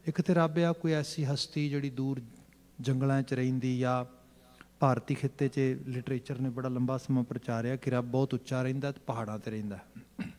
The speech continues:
ਹਿਮਾਲੀਅਨਸ 'ਤੇ। ਲੋਕੀ even people actually went there all the way on the top, so let's find out ਰੱਬ over there।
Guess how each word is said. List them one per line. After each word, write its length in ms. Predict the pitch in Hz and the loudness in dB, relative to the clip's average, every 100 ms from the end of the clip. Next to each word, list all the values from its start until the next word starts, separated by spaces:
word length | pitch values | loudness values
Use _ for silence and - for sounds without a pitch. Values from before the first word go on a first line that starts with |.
| - _ _ _ _ _ _ _ _ _ _ - - | -20 _ _ _ _ _ _ _ _ _ _ -6 0
ਹਿਮਾਲੀਅਨਸ 500 | 135 127 131 127 120 | 4 4 2 0 -4
'ਤੇ। 160 | - - - - - _ _ - _ - _ - | -8 -12 -16 -20 -20 _ _ -20 _ -20 _ 4
ਲੋਕੀ 360 | 151 151 175 | 4 6 4
even 140 | 175 190 | 6 4
people 560 | 190 175 - 147 175 175 - - - - - - 143 | 2 -2 -6 2 4 4 0 -14 -20 -20 -20 -8 -6
actually 320 | 156 170 170 - - - - - - - _ _ - - - _ - - | 6 8 8 4 -10 -12 -18 -20 -20 -20 _ _ -20 -20 -20 _ -20 -10
went 240 | 131 156 175 | 4 6 6
there 260 | 151 147 | 4 2
all 440 | 131 147 160 160 151 | 2 2 4 4 4
the 140 | 143 | 2
way 140 | 143 139 | 2 2
on 40 | |
the 100 | 127 | 0
top, 400 | - 117 113 - - - | 0 0 -2 -10 -18 -20
so 380 | - - - | -20 -8 -2
let's 140 | 139 139 | 0 0
find 440 | - 135 135 131 | 0 2 2 0
out 80 | 123 | -4
ਰੱਬ 260 | - 117 113 | -4 -4 -4
over 180 | 110 110 | -6 -6
there। 260 | 104 101 | -6 -8